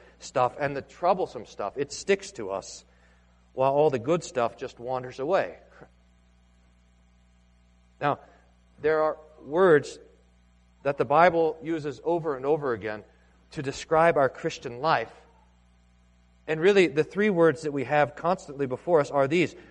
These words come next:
faith and love and last, hope.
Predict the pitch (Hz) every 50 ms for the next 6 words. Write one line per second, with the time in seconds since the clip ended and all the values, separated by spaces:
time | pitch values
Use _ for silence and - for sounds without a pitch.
0 | _ _ - - - 196 190 202 208 214 202 - - - - _ _ _ _ 151
1 | 147 139 135 131 - _ _ 135 135 151 170 180 185 185 180 - - - - -
2 | - _ _ - 156 160 156 147 135 151 170 180 180 180 175 - - - - -
3 | _ _ _ _ _ _ _ _ _ _ _ _ _ _ _ _ _ _ - -
4 | 294 220 120 - - -